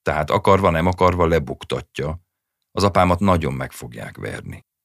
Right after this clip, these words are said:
Vagy azért, mert a tiltás ellenére elmondta,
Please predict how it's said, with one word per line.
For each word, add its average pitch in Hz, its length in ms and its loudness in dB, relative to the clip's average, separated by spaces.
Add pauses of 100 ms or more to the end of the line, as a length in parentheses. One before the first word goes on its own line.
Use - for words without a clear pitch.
(1200)
Vagy 110 200 4
azért, 78 380 2
mert 73 260 -2
a 76 40 -8
tiltás 76 440 -2
ellenére 67 440 -4
elmondta, 131 720 0